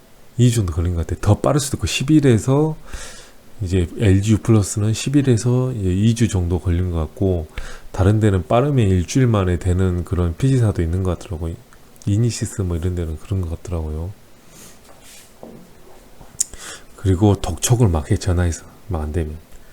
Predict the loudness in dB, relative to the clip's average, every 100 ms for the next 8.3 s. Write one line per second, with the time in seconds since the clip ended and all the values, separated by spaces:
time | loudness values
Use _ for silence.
0 | -20 -20 -20 -20 -20 -20 -20 -18 -10 -4
1 | -2 0 0 0 -2 -2 -4 -6 -4 -4
2 | -4 -8 -8 -14 -20 -20 -12 0 0 2
3 | 0 2 2 0 -4 -4 0 2 0 0
4 | -2 -4 -12 -20 -20 -20 -20 -20 -20 -20
5 | -20 -20 -20 -20 -20 -20 -2 4 4 4
6 | 2 2 2 0 -2 0 2 2 2 2
7 | 0 0 0 -2 -2 -2 0 0 0 0
8 | 0 2 0